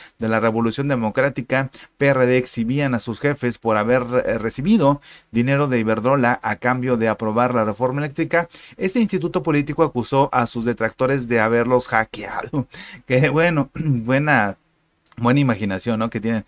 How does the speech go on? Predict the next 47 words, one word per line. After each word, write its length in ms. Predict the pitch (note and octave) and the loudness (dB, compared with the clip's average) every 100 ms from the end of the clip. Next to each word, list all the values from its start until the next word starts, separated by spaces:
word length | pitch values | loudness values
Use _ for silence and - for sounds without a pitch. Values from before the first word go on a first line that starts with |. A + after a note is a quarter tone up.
| - - | -12 -6
Pero 140 | B2 | 0
bueno, 240 | C3+ B2 | 2 2
dice, 240 | A#2+ B2 B2+ | 2 2 2
"No 160 | C#3 | 2
ganan 320 | D3 D#3 D#3 D3 | 2 0 0 2
el 160 | A2+ | 2
debate 420 | A2+ A#2 C#3 - | 2 4 2 0
político 460 | D3 B2 C3 C#3+ D3+ | -2 0 0 -2 0
y 80 | B2 | 4
ahora 260 | A#2 B2+ | 4 4
nos 220 | C#3+ A#2 - | 2 -2 -4
quieren 300 | C3 C3+ E3+ | -2 -2 -2
amedrentar 760 | A#2 A#2 A2 A2 G#2 C3 C#3 - - - | -2 -2 -2 -2 2 2 0 -6 -20 -8
con 180 | - A2+ | -2 0
hackeos. 640 | A2 G2+ - B2+ B2+ A2 | -2 -10 -2 2 4 2
Los 300 | A#2+ A2+ G2+ | 0 -2 -2
tweets 420 | - C3+ - - - - - _ | -2 -2 -2 -6 -12 -20 -20 _
emitidos 560 | A2+ A#2 A2 B2 B2+ | 0 0 2 0 0
hace 240 | B2 A#2 C3 | 0 0 0
unos 280 | B2 B2 A#2+ | 0 0 0
momentos 460 | C3 E3+ F3+ B2+ | 0 -2 -4 -4
desde 240 | C3 A2+ A2 | -2 0 0
la 140 | G#2+ | -2
cuenta, 560 | - C3+ B2+ C3+ C#3 C#3 _ _ _ | 0 -2 0 0 0 -4 _ _ _
eh, 240 | - A2 A2 | -4 -4 0
P 320 | B2+ B2+ B2+ | 2 2 2
R 180 | C3 B2 | 2 2
D 180 | A#2+ B2 | 2 2
M 160 | B2 C3 | 0 -2
X 240 | B2+ C#3 | -2 -2
son 200 | C#3 C3 | 0 0
falsos. 440 | C#3+ E3+ E3+ C#3+ | 2 0 0 -4
En 80 | C3 | -2
el 100 | A#2+ | -2
grupo 300 | A#2+ B2+ B2+ | -2 -4 -4
parlamentario 580 | A#2+ G#2+ G#2+ G#2+ A#2+ A#2+ | -2 0 0 0 0 0
del 80 | A2+ | 0
P 80 | A#2 | -2
R 120 | A2 | -2
D 120 | B2+ | -2
trabajamos 520 | C3 A2+ G2+ A2 A2 | 0 0 0 -2 -4
por 180 | G#2+ B2+ | 0 -2
ti", 320 | B2+ F#3+ G3+ | 0 -2 -2
bla, 220 | D#3+ A#2+ G#2+ | 0 2 2
bla, 160 | A2 | 0
bla, 180 | G#2 G2 | 0 -2
bla, 220 | E2 - | -6 -12